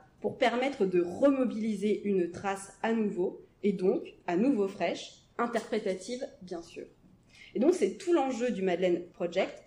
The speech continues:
rafraîchir la trace de Madeleine, et des différentes étapes médiatiques du travail de Baudou dans un élan continu, constant, contre l'oubli. L'autrice d'ailleurs ne s'y trompe pas, qui explique les raisons d'être de son livre, les mêle à l'impératif de la mise en récit.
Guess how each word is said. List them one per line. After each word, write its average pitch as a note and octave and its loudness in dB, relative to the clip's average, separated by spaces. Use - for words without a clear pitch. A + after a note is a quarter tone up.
rafraîchir A#3+ 0
la - 2
trace - -6
de G3 -2
Madeleine, D3+ -4
et D#4 6
des G#3+ 2
différentes G#3 0
étapes A3 2
médiatiques G#3+ -2
du G3+ -10
travail F3+ -2
de G#3+ -2
Baudou F#3 -4
dans F3 -2
un F3 2
élan G#3 4
continu, C4 0
constant, A#3 0
contre D4 0
l'oubli. F#3+ -4
L'autrice B3 0
d'ailleurs G3+ 2
ne E3 0
s'y - -8
trompe G#3 -2
pas, G3 0
qui B3+ -4
explique B3+ 0
les G#3 2
raisons A#3 2
d'être C#4+ 2
de F#3+ -2
son F#3+ -2
livre, G3+ -2
les F#3 6
mêle C4 6
à G3 2
l'impératif A#3 0
de G3+ 0
la F#3+ 2
mise A3+ -2
en G3 0
récit. F3+ -10